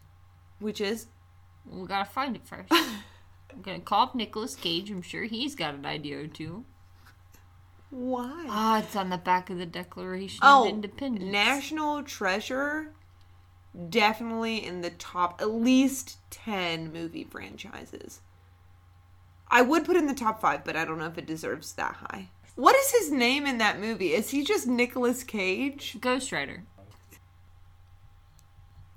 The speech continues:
Speaker 1: Yeah, his real name is Benjamin Franklin Gates. That's Nicolas Cage's real name. Nicolas Cage is his stage name. His name is Benjamin Franklin Gates.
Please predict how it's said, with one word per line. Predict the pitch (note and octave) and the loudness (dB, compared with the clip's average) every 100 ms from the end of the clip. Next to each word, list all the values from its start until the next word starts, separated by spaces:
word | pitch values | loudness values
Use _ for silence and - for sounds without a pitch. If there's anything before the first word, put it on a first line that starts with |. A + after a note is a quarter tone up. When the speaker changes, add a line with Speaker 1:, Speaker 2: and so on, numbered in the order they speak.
| - - | -20 -14
Speaker 1:
Yeah, | - C#4+ G3+ | -4 0 0
his | E3 | -2
real | F3 G#3+ | -6 -4
name | A3 F#3+ F#3 | -2 -2 -4
is | F#3 | -6
Benjamin | F3+ F#3 F3 F#3+ F#3 F3+ | -8 -8 -8 -10 -10 -8
Franklin | E3+ E3 E3+ E3+ E3+ E3+ | -8 -8 -8 -10 -8 -8
Gates. | E3+ F3+ F#3 - - - - - - - - - - - | -4 -2 -2 -6 -14 -14 -16 -20 -20 -20 -20 -20 -18 -4
That's | G3+ - | -4 -2
Nicolas | B3 B3 B3 B3 | -2 0 0 0
Cage's | - G3+ E3+ F3+ F3+ | 0 -2 -2 -6 -6
real | D#3 | -6
name. | D3 G#2 - - - - - - - - | -6 -10 -12 -16 -20 -20 -20 -20 -20 -10
Nicolas | A3 G#3+ A#3+ A#3 | -6 0 0 0
Cage | A3 G3 F#3 | 0 0 0
is | E3+ | -8
his | F3+ | -8
stage | - B2+ - - | -6 -6 -8 -12
name. | D2+ - - - - - - - - - - - | -12 -12 -16 -20 -20 -20 -20 -20 -20 -20 -18 -10
His | A3 C4 | -6 -2
name | C4+ C4+ C#4+ C#4 | 0 2 2 0
is | C4+ | -2
Benjamin | C4+ A3 G#3+ G#3 G3 | -2 -4 -4 -6 -6
Franklin | G3 E3+ E3+ E3 D#3 | -2 -4 -2 -8 -6
Gates. | G2+ D#2+ - - | -6 -8 -10 -14